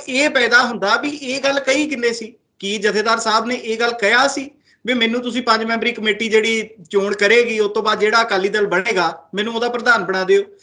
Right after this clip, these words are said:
ਨਾ ਹੀ ਕਦੇ ਮੈਂ ਪੰਜ ਮੈਂਬਰੀ ਕਮੇਟੀ ਦੇ ਮੂੰਹੋਂ ਕਦੀ ਕਿਸੇ ਆਗੂ ਤੋਂ ਸੁਣਿਆ ਵੀ ਇਹਨਾਂ ਨੂੰ ਪ੍ਰਧਾਨ ਬਣਾਉਣਾ। ਹਾਂ, ਗਿਆਨੀ ਹਰਪ੍ਰੀਤ ਸਿੰਘ ਹੋਣਾ ਨੇ ਇਹ ਗੱਲ ਜ਼ਰੂਰ ਕਹੀ ਸੀ ਵੀ "ਮੈਂ ਧੜਿਆਂ ਦਾ ਪ੍ਰਧਾਨ ਨਹੀਂ ਬਣਨਾ"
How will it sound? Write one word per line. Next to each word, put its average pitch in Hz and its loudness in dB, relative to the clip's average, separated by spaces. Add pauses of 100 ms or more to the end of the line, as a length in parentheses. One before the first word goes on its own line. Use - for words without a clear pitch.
(220)
ਨਾ 170 2
ਹੀ 285 2
ਕਦੇ 285 0
ਮੈਂ 277 0
ਪੰਜ 226 0
ਮੈਂਬਰੀ 226 -4
ਕਮੇਟੀ 175 -2
ਦੇ 208 6
ਮੂੰਹੋਂ 220 -4
ਕਦੀ 233 -2
ਕਿਸੇ 226 2
ਆਗੂ 196 -4
ਤੋਂ 220 -4
ਸੁਣਿਆ 202 0
ਵੀ 214 -2
ਇਹਨਾਂ 208 0
ਨੂੰ 226 -6
ਪ੍ਰਧਾਨ 220 -2
ਬਣਾਉਣਾ। 165 -6 (340)
ਹਾਂ, 208 0 (120)
ਗਿਆਨੀ 196 2
ਹਰਪ੍ਰੀਤ 233 -2
ਸਿੰਘ 262 -6
ਹੋਣਾ 214 -2
ਨੇ 240 -4
ਇਹ 269 -2
ਗੱਲ 254 6
ਜ਼ਰੂਰ 190 -4
ਕਹੀ 254 0
ਸੀ 269 -4
ਵੀ 294 -6
"ਮੈਂ 294 0
ਧੜਿਆਂ 208 0
ਦਾ 269 4
ਪ੍ਰਧਾਨ 247 0
ਨਹੀਂ 226 -4
ਬਣਨਾ" 165 -2